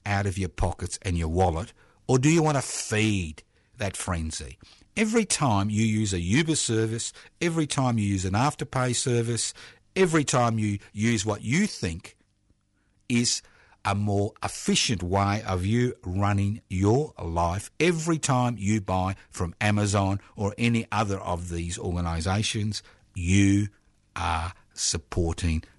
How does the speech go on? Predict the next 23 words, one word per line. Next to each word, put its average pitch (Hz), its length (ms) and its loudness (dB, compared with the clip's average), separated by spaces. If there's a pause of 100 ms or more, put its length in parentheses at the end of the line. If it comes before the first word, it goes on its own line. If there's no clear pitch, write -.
(140)
the - 80 -4
system. 101 580 2 (520)
You 131 640 4 (500)
are 101 400 0 (240)
what 101 560 -2 (260)
lubricates 117 920 0
the 117 140 -6
system. 117 600 -2
So 120 220 0
do 123 200 2
what 107 140 0
I 90 240 2
do 85 300 -4 (340)
and 85 100 -6
ignore 82 360 -6
the 80 80 -6
bastards 78 640 -10
and 85 100 -2
get 87 160 2
on 85 160 2
with 82 180 -2
your 82 120 -2
life 82 320 0